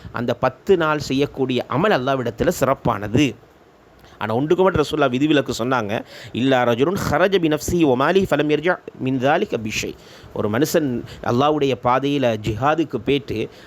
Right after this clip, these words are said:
அவருடைய உயிரையும் அவருடைய உடைமையையும் அவர் தியாகம் செய்து அவர் திரும்பி வரல, அப்படிப்பட்டவரை தவிரண்டாங்க ரசூலுல்லாஹ். அது தவிர்த்து எல்லா அல் அமலு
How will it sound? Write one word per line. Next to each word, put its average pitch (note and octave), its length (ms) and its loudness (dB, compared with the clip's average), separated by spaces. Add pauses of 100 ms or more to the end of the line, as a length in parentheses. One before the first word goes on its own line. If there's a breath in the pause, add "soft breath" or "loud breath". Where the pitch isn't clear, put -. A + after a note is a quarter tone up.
(140 loud breath)
அவருடைய A2 520 2
உயிரையும் F#3 640 2 (120)
அவருடைய A#2+ 440 -4
உடைமையையும் F#3+ 640 0
அவர் B2+ 260 -6
தியாகம் C#3 380 0
செய்து A#2 220 0
அவர் A#2+ 120 -2
திரும்பி D3+ 280 4
வரல, C#3 360 2 (340 loud breath)
அப்படிப்பட்டவரை C#3 800 0
தவிரண்டாங்க D3+ 580 2 (120)
ரசூலுல்லாஹ். G#2+ 340 -4 (120)
அது A2+ 160 -2
தவிர்த்து C3 640 2 (280 loud breath)
எல்லா F#3 800 4
அல் C#3+ 140 0
அமலு D#3 400 2